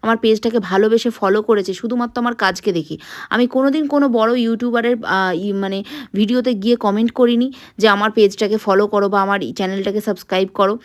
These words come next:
ঠিক আছে? আমি কোনো, আহ, বড় বড় ইউটিউবার বা বড় যাদের পেজ আছে তাদেরকে দিয়ে আমার পেজটাকে প্রমোটও করাইনি।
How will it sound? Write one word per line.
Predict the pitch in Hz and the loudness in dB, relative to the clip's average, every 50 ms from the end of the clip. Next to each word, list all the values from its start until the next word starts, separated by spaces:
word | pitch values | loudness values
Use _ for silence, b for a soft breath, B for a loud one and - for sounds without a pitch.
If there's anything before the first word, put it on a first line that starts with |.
| B B B B B | B B B B B
ঠিক | 262 254 | 2 4
আছে? | 247 220 226 | 4 4 4
আমি | - - 202 220 240 | 2 2 2 2 0
কোনো, | 240 - 247 226 226 240 247 247 233 - | 0 0 0 2 2 2 2 0 -2 -2
আহ, | - 170 190 185 | -2 -2 -2 0
বড় | 180 190 196 202 208 | 2 2 2 4 4
বড় | 214 214 214 220 | 4 4 2 2
ইউটিউবার | 208 196 196 202 196 214 220 208 220 208 202 | 2 2 0 -2 -2 -2 0 2 2 2 2
বা | 214 208 | 0 0
বড় | 196 185 190 190 190 202 208 202 160 - - | -2 0 0 2 4 4 4 2 0 -2 -10
যাদের | - - 196 185 190 196 196 | -4 -2 -2 0 0 -2 -2
পেজ | - 214 214 220 214 | 0 2 2 4 4
আছে | 208 202 - 208 202 214 B B B B B | 2 0 2 0 -2 -2 B B B B B
তাদেরকে | 202 202 226 226 220 240 | 2 4 4 4 4 2
দিয়ে | 202 226 233 | 0 0 0
আমার | 208 214 220 214 | 0 0 -2 2
পেজটাকে | 220 196 180 180 208 196 220 214 | 2 2 2 2 0 0 0 -2
প্রমোটও | 214 - - 208 196 196 208 214 202 233 208 | -2 -2 -2 0 0 2 0 2 2 2 2
করাইনি। | 185 165 151 151 147 143 147 160 | 2 -2 -2 -2 -2 -4 -4 -4